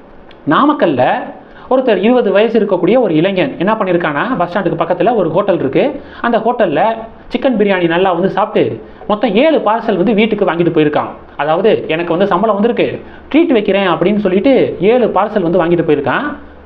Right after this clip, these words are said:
ஒரு பார்சலை அம்மா கிட்ட கொடுத்துட்றான். மீதி ஆறு பார்சலை தாத்தா வீட்டுக்கு போய் அந்த தாத்தா வீட்டுல இருக்கக்கூடிய எல்லாத்துக்கும் கொடுத்துட்றான். "சாப்பிடுங்க" அப்படின்னு சொல்லிட்டு அங்கிருந்து கிளம்பி வந்துடுறான். அம்மா சாப்பிட்டுட்டாங்க. அங்கே தாத்தா வீட்டுல தாத்தா வந்து ஃபர்ஸ்ட் சாப்பிட்டுறாரு.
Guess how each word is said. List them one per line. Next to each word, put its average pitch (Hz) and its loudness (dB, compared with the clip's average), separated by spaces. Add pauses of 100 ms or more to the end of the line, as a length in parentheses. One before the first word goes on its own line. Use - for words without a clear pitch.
(240)
ஒரு 262 2
பார்சலை 240 2
அம்மா 220 0
கிட்ட 190 0
கொடுத்துட்றான். 170 0 (320)
மீதி 220 2
ஆறு 202 2
பார்சலை 208 0
தாத்தா 220 2
வீட்டுக்கு 196 0
போய் 196 0 (340)
அந்த 254 2
தாத்தா 247 2
வீட்டுல 220 0
இருக்கக்கூடிய 190 2
எல்லாத்துக்கும் 175 0
கொடுத்துட்றான். 160 -2 (140)
"சாப்பிடுங்க" 170 0 (100)
அப்படின்னு 175 0
சொல்லிட்டு 170 0
அங்கிருந்து 185 0
கிளம்பி 170 0
வந்துடுறான். 143 0 (540)
அம்மா 214 0
சாப்பிட்டுட்டாங்க. 170 0 (460)
அங்கே 233 2
தாத்தா 214 0
வீட்டுல 190 0
தாத்தா 226 0
வந்து 190 -2
ஃபர்ஸ்ட் 170 -2
சாப்பிட்டுறாரு. 170 0